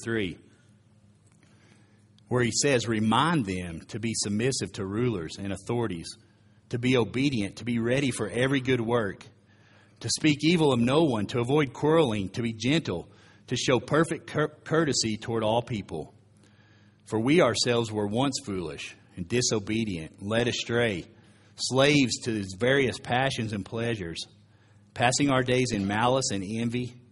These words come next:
hated by others and hating one another." It, this passage struck me because of the fact that he specifically said to remind them of these things. You know, we,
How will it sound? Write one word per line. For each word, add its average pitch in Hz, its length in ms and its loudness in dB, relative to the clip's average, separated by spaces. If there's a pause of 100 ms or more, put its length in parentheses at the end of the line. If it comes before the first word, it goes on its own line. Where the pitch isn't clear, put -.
(160)
hated 135 340 0
by 117 140 4
others 120 540 0 (120)
and 92 120 -8
hating 107 320 -6
one 107 140 -4
another." 92 420 -8 (2000)
It, 104 160 -6 (540)
this 117 160 -6
passage 135 420 -4
struck 127 400 0
me 101 280 -2 (480)
because 127 360 0
of 117 80 -2
the 98 160 -2
fact 113 220 -4
that 107 100 -6
he 117 100 -6
specifically 117 680 -6
said 107 220 -6
to 110 100 -4
remind 104 500 0
them 92 140 -8
of 92 100 -10
these 90 260 -10
things. 98 460 -10 (840)
You 104 80 -6
know, 110 140 -6 (140)
we, 131 260 -4